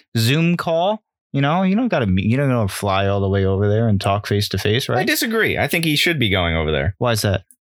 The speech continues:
Speaker 2: It, just 'cause diplomacy.
Speaker 1: If you're going over there, I would hope you would have a goal to accomplish, right? Like, maybe, like, you wanna fix something, like, some kind of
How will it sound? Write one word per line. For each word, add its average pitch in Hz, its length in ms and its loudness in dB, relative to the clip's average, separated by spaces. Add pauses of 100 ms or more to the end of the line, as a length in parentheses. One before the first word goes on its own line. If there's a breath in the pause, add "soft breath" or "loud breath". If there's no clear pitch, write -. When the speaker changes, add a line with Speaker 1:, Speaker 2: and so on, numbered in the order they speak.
(580)
Speaker 2:
It, - 160 -2 (720)
just - 220 -2 (120)
'cause 131 460 -2 (260)
diplomacy. 110 540 0 (840)
Speaker 1:
If 151 140 -2
you're 151 120 0
going 151 280 0
over 170 160 0
there, 101 160 2
I 98 60 2
would 104 100 0
hope 113 240 -2
you 113 80 2
would 104 100 0
have 104 220 0
a 104 80 2
goal 101 480 -2 (220 loud breath)
to 110 120 0
accomplish, - 560 -2 (280 soft breath)
right? 123 180 0
Like, 131 160 0
maybe, 120 380 0
like, 110 260 0
you 110 80 2
wanna 107 400 2 (580 loud breath)
fix - 320 -2
something, 165 560 2
like, 101 240 2
some 113 180 2
kind 110 200 2
of 107 160 2